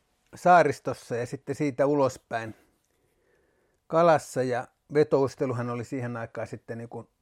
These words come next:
kaikkein kovimmassa buumissaan, mitä on ikänä Suomessa ollut, ollut tota,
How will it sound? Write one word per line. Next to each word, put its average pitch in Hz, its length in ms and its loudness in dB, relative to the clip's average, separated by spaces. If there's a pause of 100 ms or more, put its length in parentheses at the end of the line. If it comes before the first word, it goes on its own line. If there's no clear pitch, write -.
(1400)
kaikkein 127 420 -4
kovimmassa 131 760 0 (580)
buumissaan, 127 560 -4
mitä 123 280 -8
on 127 100 -8
ikänä 123 320 -6
Suomessa 123 540 -8
ollut, 113 360 -6 (240)
ollut 120 400 -12
tota, 113 300 -12